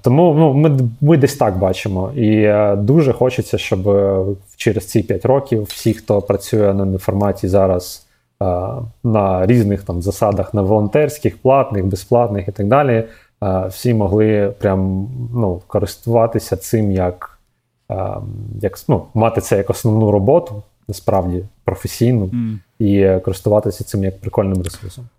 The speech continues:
Speaker 2: А, чи, може, є якісь орієнтири, не знаю, західні чи українські, на які ви там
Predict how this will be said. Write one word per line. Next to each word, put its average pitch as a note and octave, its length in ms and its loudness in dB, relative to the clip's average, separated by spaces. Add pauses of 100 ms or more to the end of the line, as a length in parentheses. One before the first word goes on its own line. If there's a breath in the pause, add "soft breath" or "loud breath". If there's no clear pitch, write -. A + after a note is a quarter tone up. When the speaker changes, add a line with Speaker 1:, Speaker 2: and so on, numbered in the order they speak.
(120)
Speaker 2:
А, A#2+ 240 -4 (120)
чи, - 180 -4
може, D#3 280 2
є D#3+ 220 2
якісь C#3 720 -4 (160)
орієнтири, B2+ 760 0
не A#2 120 -2
знаю, A2 460 -4
західні A2 760 -4
чи G#2 680 -8
українські, A2 800 -6 (120)
на G#2 240 -8
які G#2 320 -8
ви G#2 240 -6
там G2+ 380 -10